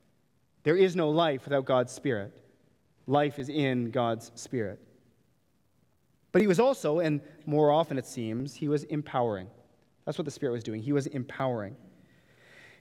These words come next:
In Exodus, the book of Exodus, uh, he, God is speaking of a man named Bezalel, and Bezalel is being equipped to build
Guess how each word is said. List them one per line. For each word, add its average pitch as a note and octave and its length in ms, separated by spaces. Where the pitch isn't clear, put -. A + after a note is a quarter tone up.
In D#3+ 140
Exodus, F3 640
the D3 60
book C#3 120
of C#3 160
Exodus, D#3 580
uh, C3 140
he, D#3 240
God E3 220
is E3+ 100
speaking F3+ 520
of D3 120
a D3 60
man D3+ 300
named D3 340
Bezalel, D#3 680
and D3 280
Bezalel E3+ 460
is D3+ 160
being D#3+ 340
equipped - 640
to F3 180
build E3+ 420